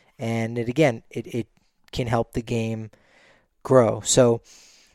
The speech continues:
the Division One Council is, uh, is actually meeting today, if you're listening to this, on Monday, about, you know, what they're gonna do with their rosters,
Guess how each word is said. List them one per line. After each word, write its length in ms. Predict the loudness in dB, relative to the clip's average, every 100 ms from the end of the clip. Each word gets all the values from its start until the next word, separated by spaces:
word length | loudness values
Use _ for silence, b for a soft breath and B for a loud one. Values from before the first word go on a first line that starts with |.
| _
the 100 | -2
Division 360 | 2 4 4 2
One 160 | 0
Council 360 | 2 0 2 0
is, 300 | -2 -4 -4
uh, 100 | -4
is 120 | -2
actually 280 | -2 -4 -4
meeting 240 | -6 -6
today, 340 | -4 -4 0 -2
if 120 | 0
you're 80 | -2
listening 280 | -2 -4 -8
to 100 | -6
this, 220 | -4 -6
on 260 | -8 -8
Monday, 380 | -6 -4 -2 0
about, 400 | 0 0 -4 -6 b b b b b b
you 100 | -6
know, 80 | -4
what 160 | -2
they're 120 | 0
gonna 180 | 0 -2
do 180 | -2 0
with 140 | 0
their 140 | 0 0
rosters, 680 | 0 0 -2 0 0 -2